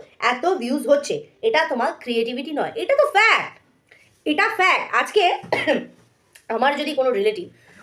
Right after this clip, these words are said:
বড় চ্যানেল থাকতো, ঠিক আছে, তার যদি আমি বোন হতাম, ভাই হতাম, আহ, দিদি হতাম, whatever যেটা হতাম, হুম, সেখান থেকে দাঁড়িয়ে অটোমেটিক্যালি, আহ, আমার চ্যানেলটাও গ্রো করতো। এটা হয়েছে,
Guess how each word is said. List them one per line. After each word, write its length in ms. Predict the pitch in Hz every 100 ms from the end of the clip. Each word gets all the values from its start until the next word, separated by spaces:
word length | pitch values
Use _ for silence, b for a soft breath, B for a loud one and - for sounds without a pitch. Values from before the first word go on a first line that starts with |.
| 190
বড় 240 | 226 247 285
চ্যানেল 320 | 254 262 269
থাকতো, 400 | 294 - 156 - _ -
ঠিক 120 | 403
আছে, 260 | 311 175 B B B
তার 260 | 294 277 339
যদি 180 | 349 339
আমি 140 | 311
বোন 240 | 240 262 262
হতাম, 420 | 240 226 220 220
ভাই 280 | 247 240 233
হতাম, 280 | - 214
আহ, 420 | - - _ - 208
দিদি 280 | 190 294
হতাম, 300 | 277 226 226
whatever 360 | 233 302 370 339
যেটা 220 | 269 262
হতাম, 340 | 220 214 202 - b _
হুম, 220 | 294 220 151 b b
সেখান 320 | - 294 349
থেকে 140 | 359
দাঁড়িয়ে 280 | 302 254 294
অটোমেটিক্যালি, 760 | 269 254 320 349 339 349 370 -
আহ, 280 | 240 233 226
আমার 260 | 247 311
চ্যানেলটাও 400 | 320 294 302 320
গ্রো 200 | 240 262
করতো। 240 | 254 233 247
এটা 240 | 254 302
হয়েছে, 480 | 262 330 359 185